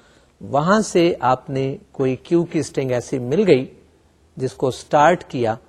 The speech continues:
اور آر کے ایف اے کی کسی فائنل اسٹیٹ پر اینڈ ہو گئی، اس کا مطلب یہ ہے کہ وہ اسٹرنگ آر کی کسی اسٹرنگ کے اینڈنگ پارٹ پر آ گئی، کیونکہ شروع کا پارٹ تو انیشل اسٹیٹ سے اسٹارٹ ہوگا،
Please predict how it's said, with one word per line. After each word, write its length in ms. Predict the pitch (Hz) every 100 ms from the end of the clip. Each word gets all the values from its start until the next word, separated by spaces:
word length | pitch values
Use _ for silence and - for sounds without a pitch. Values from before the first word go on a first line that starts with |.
| _ _ _
اور 380 | - 135 151 151 -
آر 240 | 123 135 147
کے 220 | - 147
ایف 200 | 131 -
اے 60 |
کی 160 | 143 160 -
کسی 380 | - 214 - 247
فائنل 380 | - 170 151 156
اسٹیٹ 400 | 147 - 139 131
پر 140 | 143 139 -
اینڈ 280 | 131 143 117
ہو 300 | 123 117 110
گئی، 160 | 104 101 _ _ _ _ _ -
اس 160 | -
کا 140 | - 131
مطلب 440 | 117 - 175 160
یہ 160 | 143 131
ہے 220 | 110 98 - _ _ _ _ _
کہ 100 | 143
وہ 360 | 117 117 185 233
اسٹرنگ 480 | - - 135 123 117 - _ _ _ -
آر 400 | 135 170 190 185 -
کی 200 | 170 156 151
کسی 220 | 147 -
اسٹرنگ 400 | 139 - 135 135
کے 240 | 131 175 180 -
اینڈنگ 380 | 170 190 208 202
پارٹ 340 | 160 143 131
پر 120 | 139
آ 120 | 117
گئی، 160 | 107 98 - _ _ _ _
کیونکہ 200 | - 151
شروع 360 | 170 - 240 277
کا 180 | 254 233
پارٹ 360 | - 165 170 - - _ _ _ _ _ _ _ -
تو 300 | 156 156 156
انیشل 240 | 156 156
اسٹیٹ 240 | 220 220 196
سے 60 |
اسٹارٹ 380 | 202 - 160 156
ہوگا، 260 | 151 143